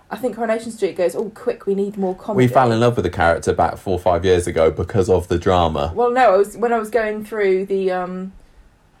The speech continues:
Speaker 1: it was five years ago when she had her breakdown,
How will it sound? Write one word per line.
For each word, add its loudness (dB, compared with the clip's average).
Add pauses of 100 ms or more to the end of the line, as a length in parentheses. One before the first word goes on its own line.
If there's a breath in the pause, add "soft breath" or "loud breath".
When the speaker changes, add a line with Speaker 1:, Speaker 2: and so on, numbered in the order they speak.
(360)
Speaker 1:
it -2
was -4
five 0
years 2
ago -6
when -8
she -10
had -8
her -6
breakdown, -8